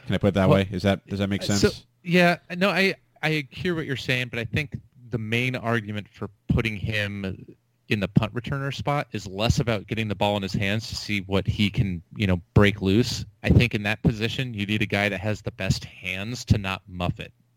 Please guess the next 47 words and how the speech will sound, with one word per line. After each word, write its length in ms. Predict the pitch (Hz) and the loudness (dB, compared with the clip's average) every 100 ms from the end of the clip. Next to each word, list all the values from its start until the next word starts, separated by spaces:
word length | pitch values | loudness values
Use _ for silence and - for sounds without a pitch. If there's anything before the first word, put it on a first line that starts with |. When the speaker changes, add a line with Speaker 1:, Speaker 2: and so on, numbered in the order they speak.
| - - - | 0 2 2
Speaker 1:
Okay, 200 | - 104 | 0 -2
so 140 | - - | 0 2
kinda 140 | 127 | 4
like 100 | 113 | 4
the 60 | 117 | 2
Barry 280 | 107 104 95 | 2 2 4
Hill 140 | 104 | 2
thing, 220 | - 101 | 2 0
why 140 | 101 95 | 2 2
he 120 | 95 | 2
was 120 | 95 | 2
back 280 | 95 98 - | 2 0 0
there. 240 | 98 95 - _ _ | -2 -2 -4 _ _
Speaker 2:
Exactly. 520 | 131 117 110 107 87 | -2 2 2 0 0
Speaker 1:
Yeah. 180 | 85 85 82 - | -2 -2 -8 -10
Speaker 2:
You 60 | 120 | -4
know, 280 | 110 104 98 - | -2 -2 -8 -8
um, 440 | 120 107 98 92 - _ _ | -4 -2 -4 -8 -18 _ _
so, 200 | - 131 | -10 -4
like, 300 | 120 110 - _ _ _ - | -2 -2 -4 _ _ _ -6
I 120 | 143 | -2
understand 520 | 160 151 - 135 131 | 0 -2 -2 -4 -2
that 120 | 135 | -4
'cause, 140 | - 117 | -6 -8
like, 120 | 107 - - | -10 -12 -6
a, 220 | 143 156 | -4 0
a 60 | 123 - _ _ | -2 -2 _ _
large 300 | 127 139 - | 4 4 4
percentage 380 | 139 135 123 104 | 2 0 -4 -8
of 80 | |
the 80 | - | -8
time, 280 | - 113 123 | -6 -6 -8
he's 120 | 107 | -12
probably 340 | - 110 95 98 | -6 -6 -4 -10
gonna 140 | 92 | -10
fair 200 | - 98 | -6 -6
catch 320 | - 92 - | -6 -10 -10
it, 120 | - - _ | -14 -16 _
right? 300 | 101 92 101 - _ _ - - | -4 -2 -2 -8 _ _ -20 -6
Um, 460 | 113 101 92 92 - _ _ | 0 0 0 -6 -14 _ _
you 60 | 113 | -4
know, 60 | 117 | 2
or 40 | |
at 60 | 120 | 2
least 160 | 113 | 2
a 40 | 113 | 0
significant 560 | 120 - 120 95 95 | 0 0 0 2 -4